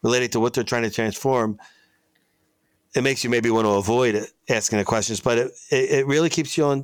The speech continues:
on task and also makes it more fun because if you're only focused on the future outcome and this thing that's gonna happen in a few years, it can be overwhelming.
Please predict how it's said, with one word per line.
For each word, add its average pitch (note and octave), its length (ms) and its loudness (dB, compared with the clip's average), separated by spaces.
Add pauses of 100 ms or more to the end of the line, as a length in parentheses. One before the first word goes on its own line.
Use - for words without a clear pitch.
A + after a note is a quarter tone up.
on C3+ 140 0
task D3 360 -2
and C3+ 80 0
also D#3+ 300 0
makes D3+ 240 0
it C#3+ 80 -2
more B2+ 160 0
fun A2 420 -2 (640)
because B2+ 560 -2 (880)
if B2 100 -2
you're D3 140 0
only F3 240 2
focused C#3 500 -2
on A2 420 0 (880)
the A#2+ 60 -2
future C#3+ 340 -2
outcome A2 600 0
and D#2+ 220 -10 (480)
this A2 240 0
thing C3+ 180 0
that's A#2+ 160 -2
gonna B2 180 0
happen A#2+ 380 -2
in G#2 140 -2
a G#2 40 -4
few - 240 -6
years, A#2 400 0
it B2+ 60 -6
can E3 100 -2
be F3+ 140 2
overwhelming. C#3+ 760 0